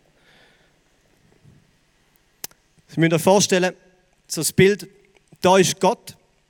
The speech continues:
Und dann gibt's da so den tiefen Graben, oder? Und da ist der Mensch.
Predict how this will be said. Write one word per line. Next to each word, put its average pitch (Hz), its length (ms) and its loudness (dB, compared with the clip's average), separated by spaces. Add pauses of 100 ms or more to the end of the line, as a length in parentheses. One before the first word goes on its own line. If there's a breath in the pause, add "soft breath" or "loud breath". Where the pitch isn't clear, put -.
(1120 loud breath)
Und 147 120 0
dann 196 80 6
gibt's 196 200 0
da 196 140 4
so 185 100 -2
den 175 120 0
tiefen 220 420 2
Graben, 185 380 2
oder? 202 300 2 (1120)
Und 151 180 -4
da 190 120 4
ist 165 160 -4
der 165 80 -4
Mensch. 156 500 0